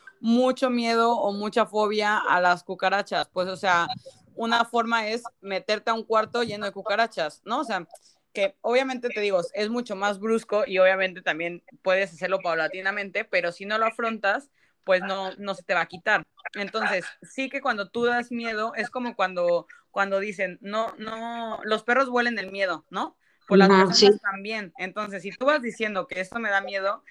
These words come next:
Speaker 1: pues las otras, eh, las otras personas también fomentan esta situación. Sin querer,
Speaker 2: Sí.
Speaker 1: o sea, no es, no es como de que, ay, soy súper malo y lo estoy haciendo, no, es sin querer y claro, te lleva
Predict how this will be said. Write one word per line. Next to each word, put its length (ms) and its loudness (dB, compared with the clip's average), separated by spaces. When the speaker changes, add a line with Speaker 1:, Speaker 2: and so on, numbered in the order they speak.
Speaker 1:
pues 280 2
las 260 0
otras, 480 2
eh, 180 -4
las 180 -8
otras 200 -4
personas 460 -6
también 300 -4
fomentan 640 -2
esta 320 -2
situación. 720 0
Sin 320 -4
querer, 340 8
Speaker 2:
Sí. 80 2
Speaker 1:
o 60 -16
sea, 100 4
no 140 6
es, 180 0
no 140 0
es 120 0
como 240 2
de 160 4
que, 80 2
ay, 140 4
soy 140 -8
súper 300 -6
malo 280 -4
y 60 -2
lo 80 -6
estoy 240 -8
haciendo, 440 -10
no, 220 -8
es 160 -8
sin 200 -12
querer 500 -4
y 140 -12
claro, 280 0
te 140 -8
lleva 400 -2